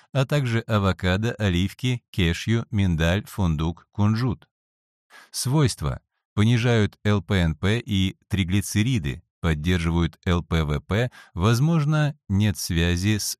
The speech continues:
И Б С. Вид жира. Полиненасыщенные жирные кислоты омега-шесть.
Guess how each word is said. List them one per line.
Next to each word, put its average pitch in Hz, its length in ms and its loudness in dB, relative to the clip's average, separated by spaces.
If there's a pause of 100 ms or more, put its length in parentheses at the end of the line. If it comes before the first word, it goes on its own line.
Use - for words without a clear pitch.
И 80 160 0
Б 82 340 -2
С. - 400 -4 (640)
Вид 90 300 0
жира. 95 500 -2 (300)
Полиненасыщенные 135 1200 0
жирные 90 440 0
кислоты 120 760 -4
омега-шесть. 80 960 -2